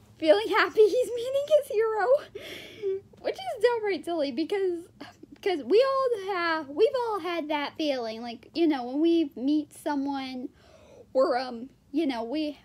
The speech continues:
where we have a hero and we finally get to meet the, meet him or her somewhere. Like, really.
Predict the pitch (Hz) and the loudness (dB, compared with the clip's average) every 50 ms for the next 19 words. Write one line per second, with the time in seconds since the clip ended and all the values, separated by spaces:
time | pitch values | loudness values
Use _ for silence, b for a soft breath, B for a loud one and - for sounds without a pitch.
0 | _ - - 311 277 320 294 294 311 311 294 277 - 294 311 302 294 285 277 277 | _ -6 -6 -4 -2 -2 -2 -2 -2 -2 -4 -4 -2 0 0 0 0 0 0 -2
1 | 277 269 269 - 277 285 285 294 - 277 269 - 294 240 233 233 220 190 - - | -2 -2 -2 -2 -2 -2 -2 -2 -4 -4 -6 -6 -8 -8 -6 -8 -8 -10 -8 -6
2 | 277 285 277 - - 277 269 - - - _ _ _ _ 269 302 294 - - - | -6 -6 -6 -6 -6 -8 -8 -8 -10 -18 _ _ _ _ -2 0 0 -2 -4 -10
3 | _ - 311 277 285 254 269 294 294 294 285 294 - - 285 277 269 285 285 277 | _ -2 0 0 0 -2 -4 -6 -6 -6 -6 -6 -4 -4 -2 -2 -2 -4 -4 -6
4 | 269 269 285 - _ _ _ _ _ _ b b b b b b b b b b | -8 -8 -12 -14 _ _ _ _ _ _ b b b b b b b b b b
5 | _ - - 539 - - - _ - _ - - 196 226 254 247 214 175 208 233 | _ -8 -6 -6 -6 -6 -10 _ -20 _ -12 -10 -8 -8 -6 -6 -8 -8 -10 -12
6 | - _ | -14 _